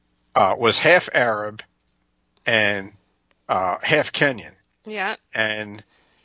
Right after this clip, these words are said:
Speaker 1: his, his mother was, like, what, a redheaded chick from Chicago or something?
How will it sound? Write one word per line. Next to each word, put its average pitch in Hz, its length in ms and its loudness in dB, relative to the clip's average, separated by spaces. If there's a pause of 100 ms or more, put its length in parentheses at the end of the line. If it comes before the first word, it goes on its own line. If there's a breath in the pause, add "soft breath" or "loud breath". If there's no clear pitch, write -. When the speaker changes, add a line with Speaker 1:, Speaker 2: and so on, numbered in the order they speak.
(180)
Speaker 1:
his, 127 300 -4
his 127 200 -6
mother 151 240 0
was, 120 120 -2
like, 131 160 2
what, 127 220 2
a 92 60 -4
redheaded 120 400 4
chick 151 180 -2
from 123 120 -14
Chicago 139 420 0
or 165 120 -2
something? - 400 -6